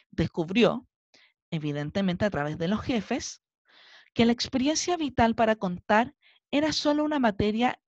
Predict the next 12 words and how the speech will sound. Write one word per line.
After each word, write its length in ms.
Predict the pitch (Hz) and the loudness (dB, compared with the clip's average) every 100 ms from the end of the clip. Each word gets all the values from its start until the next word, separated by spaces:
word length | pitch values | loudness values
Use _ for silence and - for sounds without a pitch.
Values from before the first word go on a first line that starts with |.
| - | -4
en 100 | 190 | -2
estado 420 | - 214 226 226 | 0 2 2 0
crudo 380 | - 233 254 254 | 0 0 0 -2
que 100 | 220 | -2
debía 380 | 208 214 294 302 | -2 0 -2 0
pasar 400 | 233 - 240 240 | -4 -2 -2 0
por 160 | 262 | 0
los 160 | 220 190 | 0 -2
filtros 400 | 208 208 226 220 | -4 -4 -4 -4
de 100 | 208 | -4
la 80 | 196 | -4
imaginación, 680 | 185 170 175 160 - - | -6 -6 -8 -8 -8 -12